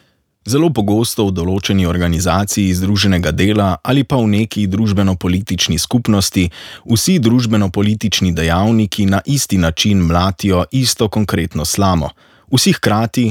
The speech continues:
ali vsak posebej. Kako prav bi bilo, da bi Z K idejno-politično usmerjala delo drugih dejavnikov, ki pa bi tudi imeli točno razmejene vloge oziroma naloge? Če se Zveza komunistov ukvarja z vsemi mogočimi zadevami,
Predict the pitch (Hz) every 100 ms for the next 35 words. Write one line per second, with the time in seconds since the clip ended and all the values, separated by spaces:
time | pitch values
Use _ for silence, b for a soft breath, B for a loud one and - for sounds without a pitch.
0 | 107 127 123 113 95 - 107 - - -
1 | - _ _ _ B B - 151 208 -
2 | - 113 110 95 85 87 104 110 90 90
3 | 90 95 107 - 101 107 - 87 98 104
4 | 98 92 92 107 107 - 104 98 - 113
5 | 107 101 92 90 95 101 95 92 104 98
6 | 90 82 90 110 113 104 110 107 - 110
7 | - 101 104 - 196 185 156 135 131 110
8 | 110 98 - 165 - 127 113 104 90 85
9 | 82 80 82 101 120 113 110 - 113 95
10 | 87 87 87 87 104 107 87 71 - -
11 | _ _ _ _ B B B B B B
12 | - 190 190 101 104 117 117 107 98 87
13 | 95 110 117 92 90 104 101 107 104 92
14 | 95 143 143 101 87 98 107 104 95 85
15 | 82 92 104 117 117 101